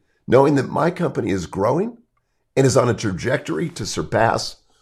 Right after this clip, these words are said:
what it was able to do with me at the helm, and continue to draw out of the company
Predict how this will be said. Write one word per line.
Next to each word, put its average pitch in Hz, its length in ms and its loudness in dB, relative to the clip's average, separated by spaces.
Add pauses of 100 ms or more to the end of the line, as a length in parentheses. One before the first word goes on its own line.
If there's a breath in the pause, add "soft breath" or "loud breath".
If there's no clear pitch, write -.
(120)
what 120 120 6
it 104 60 6
was - 280 2
able 143 300 4
to 127 100 -4
do 98 160 -4
with 104 180 -4
me 87 140 -2
at 85 120 -6
the 82 100 -4
helm, 80 340 -8 (720)
and 208 460 4 (440)
continue 156 460 2
to 190 80 2
draw 117 600 4
out 160 160 2
of 107 80 0
the 90 60 -4
company 85 560 -4